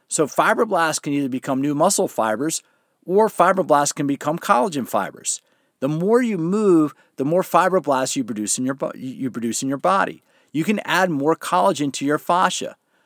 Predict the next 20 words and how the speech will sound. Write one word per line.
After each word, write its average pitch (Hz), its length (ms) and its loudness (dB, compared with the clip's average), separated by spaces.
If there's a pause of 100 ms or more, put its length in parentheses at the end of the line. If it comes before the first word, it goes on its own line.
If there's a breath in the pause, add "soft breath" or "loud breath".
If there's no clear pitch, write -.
(160)
The 131 100 2
right 190 260 2
types 208 240 0
of 127 160 -10
exercise 156 580 0
program, 123 460 -2
multiplane 170 600 -2
or 147 80 0
dynamic 151 500 0
exercise 135 580 -2
programs, 110 600 -6 (380 soft breath)
can 151 220 -4
literally 190 460 2
give 165 300 -2
you 143 160 2
a 131 40 0
more 143 220 0
youthful 151 540 -2
fascial 190 420 0
architecture. - 760 -6